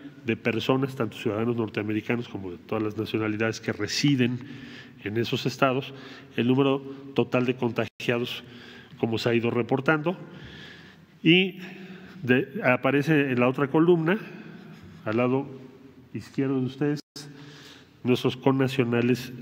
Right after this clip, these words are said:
que en este momento nos han pedido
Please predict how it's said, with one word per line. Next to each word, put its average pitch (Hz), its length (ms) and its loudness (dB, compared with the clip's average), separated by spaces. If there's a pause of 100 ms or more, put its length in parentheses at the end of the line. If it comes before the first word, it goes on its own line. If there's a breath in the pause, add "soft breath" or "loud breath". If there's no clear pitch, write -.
(100)
que 127 240 6
en 131 120 2
este 170 240 2
momento 147 560 0 (420)
nos 120 240 -2
han 135 140 0
pedido 131 440 0